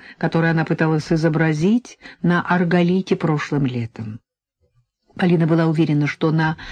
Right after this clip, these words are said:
арголите у нее ничего не получилось. Оказалось слишком похоже на обычную траву и обычные цветы, и не зря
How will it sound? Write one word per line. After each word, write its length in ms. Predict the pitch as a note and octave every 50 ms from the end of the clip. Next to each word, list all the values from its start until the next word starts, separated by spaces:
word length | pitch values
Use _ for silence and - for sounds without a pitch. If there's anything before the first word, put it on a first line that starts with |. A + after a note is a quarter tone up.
| - - - -
арголите 800 | - E3 E3+ D#3+ D#3+ E3+ E3 D#3+ E3 G#3 B3+ C4 B3 - - D#3
у 80 | C#3 D3+
нее 360 | E3+ E3+ F#3 F#3 G#3+ A#3+ A#3 - - - - -
ничего 600 | G#3 B3+ C#4 C4 _ - - - - F#3+ E3+ E3
не 140 | D#3 E3 -
получилось. 720 | - D3+ D3+ D3+ - - - D#3 D3+ D#3 D#3 - - - - - - - -
Оказалось 460 | - F#3 F3+ G#3+ G3 A3 G#3+ G#3+ G#3
слишком 420 | - - A#3+ C4 C4 - - A#3+ A3
похоже 440 | A3+ A3+ A3 - A#3 A#3 G#3+ A3 G#3+
на 120 | G#3 G3+
обычную 480 | G3 F#3 G#3 G3+ - - G3+ G3+ G3 F#3+
траву 320 | G3+ G3+ G#3 A3 A#3+ C4
и 80 | A#3+ G#3
обычные 540 | F#3 F3+ F3+ F#3 F3 - - G3 F#3+ F#3+
цветы, 500 | F3+ - - A3 A3+ A3 - - D4+ D#4
и 200 | D4 B3 C4 C4+ C#4+
не 220 | C#4+ D4 D4+ D#4
зря 500 | C4+ A3 A3 A3 G#3 G3+ F#3+ F#3 F#3 F#3+